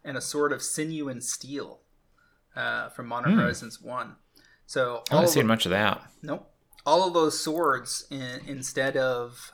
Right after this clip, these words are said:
Speaker 1: uh, running a Lurrus, 'cause Lurrus can only bring back, only allows you to run permanents that cost two or less. Um,
Speaker 2: Yeah.
Speaker 1: and that was the deck that won. So, you know, Hammer Time has seen multiple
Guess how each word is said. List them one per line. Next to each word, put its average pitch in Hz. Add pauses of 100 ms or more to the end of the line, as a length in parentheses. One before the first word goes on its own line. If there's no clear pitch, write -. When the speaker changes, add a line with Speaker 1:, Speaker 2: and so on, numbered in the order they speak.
Speaker 1:
uh, 120
running 123
a 117
Lurrus, 123
'cause -
Lurrus 120
can 135
only 120
bring 120
back, 117
only 147
allows 127
you 139
to 127
run 120
permanents 123
that -
cost 117
two -
or 107
less. 117 (680)
Um, 127
Speaker 2:
Yeah. 85 (140)
Speaker 1:
and 135
that 151
was 175
the 185
deck 185
that 170
won. 156 (260)
So, 117
you 123
know, 123
Hammer 135
Time 139
has 135
seen 131
multiple 139